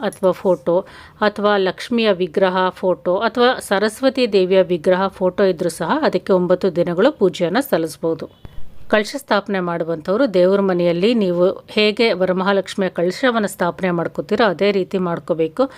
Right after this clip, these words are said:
ಒಂದು ಪೀಠವನ್ನ ಇಟ್ಕೊಂಡು ಅದ್ರ ಮೇಲೆ ಅಷ್ಟದಳದ ರಂಗೋಲಿಯನ್ನ ಹಾಕಿ ಅರಿಶಿನ ಕುಂಕುಮ ಇಟ್ಟು ಮೇಲ್ಗಡೆ ಕಲಶದ ಚಂಬನ್ನ ಇರಿಸಿ, ಕಲಶದ ಚಂಬಿಗೆ ನೀರನ್ನ ತುಂಬಿಸಿ, ಅದಕ್ಕೆ ಅರಿಶಿನ, ಕುಂಕುಮ, ಅಕ್ಷತೆ, ಹೂವು,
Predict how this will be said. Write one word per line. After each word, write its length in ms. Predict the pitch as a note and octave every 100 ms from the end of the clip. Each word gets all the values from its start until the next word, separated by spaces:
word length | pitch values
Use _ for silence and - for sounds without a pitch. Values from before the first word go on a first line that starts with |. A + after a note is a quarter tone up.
| - - G3+
ಒಂದು 180 | G3+
ಪೀಠವನ್ನ 500 | G3+ G#3+ G#3 G3+ F#3
ಇಟ್ಕೊಂಡು 440 | F3 E3+ - G3 C#4+
ಅದ್ರ 180 | G3+ F3+
ಮೇಲೆ 220 | F3+ F3
ಅಷ್ಟದಳದ 480 | D#3+ G3+ F#3 F3+ F3
ರಂಗೋಲಿಯನ್ನ 680 | E3+ F3 A3+ A3+ G3 E3+
ಹಾಕಿ 420 | E3 E3 - B3+ D4+ - - - -
ಅರಿಶಿನ 400 | G#3 G3+ A#3 G#3
ಕುಂಕುಮ 400 | G3 F3 F#3 F3+
ಇಟ್ಟು 320 | E3+ E3 D4
ಮೇಲ್ಗಡೆ 480 | B3 F#3+ F#3+ F#3+ F#3+
ಕಲಶದ 420 | F#3+ E3+ - F3+
ಚಂಬನ್ನ 480 | F#3+ F#3+ F3+ G#3+ G3
ಇರಿಸಿ, 400 | E3+ D#3+ - A#3+ - - -
ಕಲಶದ 420 | - G#3+ G#3+ A#3+ G#3
ಚಂಬಿಗೆ 460 | G#3 F#3 F3+ F#3+
ನೀರನ್ನ 480 | F3+ F#3+ A3 G#3 F#3
ತುಂಬಿಸಿ, 400 | F3 E3+ D#3 D4
ಅದಕ್ಕೆ 400 | A3+ F3 - G3+ A#3 -
ಅರಿಶಿನ, 440 | G3+ F#3+ G#3 F#3+
ಕುಂಕುಮ, 500 | F#3 - F#3+ - F#3+ F#3+
ಅಕ್ಷತೆ, 500 | F3 - G3+ G3 F#3+ F#3
ಹೂವು, 480 | - G3 F#3 F#3